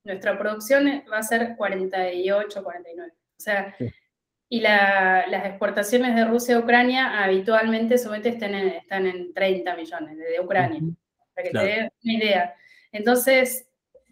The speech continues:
Speaker 1: estamos viendo si Ucrania va a poder, de esas treinta millones, cuánto va a poder exportar.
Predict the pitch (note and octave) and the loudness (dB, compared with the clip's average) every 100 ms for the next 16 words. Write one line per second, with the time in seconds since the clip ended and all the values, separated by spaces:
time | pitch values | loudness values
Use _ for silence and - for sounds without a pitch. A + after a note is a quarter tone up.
0 | - A3 - C4+ D4 C#4 D4 C4 G#3 F3+ | -10 -6 4 6 8 6 6 6 4 2
1 | F3+ G3+ F#3+ A#3 C#4 C4+ C4 C4 C4 B3+ | 0 -4 0 2 4 4 2 4 2 4
2 | A#3+ G3+ A3+ A3+ A3+ A#3 B3 B3 B3 A3+ | 4 2 -2 -2 -4 -2 -2 0 0 0
3 | A#3+ A#3 F#3+ - G#3+ B3 A#3+ A#3 A3+ A#3 | 0 -2 -2 0 2 2 2 0 2 2
4 | A3+ A3+ A3+ - A3 A3+ A#3+ A3+ D4 | 2 2 -2 -4 -8 0 2 2 -2